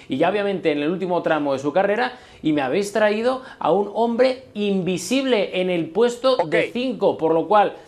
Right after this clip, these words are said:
Speaker 1: en el primer partido de Liga se me lesiona Coque y tengo que,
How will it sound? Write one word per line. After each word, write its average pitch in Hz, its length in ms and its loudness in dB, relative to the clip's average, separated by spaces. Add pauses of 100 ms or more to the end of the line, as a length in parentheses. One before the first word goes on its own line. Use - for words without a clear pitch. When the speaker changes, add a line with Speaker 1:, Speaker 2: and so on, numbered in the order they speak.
(120)
Speaker 1:
en 160 160 0
el 156 160 2
primer 208 540 0 (140)
partido 202 400 2
de 208 100 2
Liga 247 220 2
se 196 120 -4
me 165 140 0
lesiona 220 340 -2
Coque 254 360 4
y 233 80 -6
tengo 262 280 0
que, 226 240 0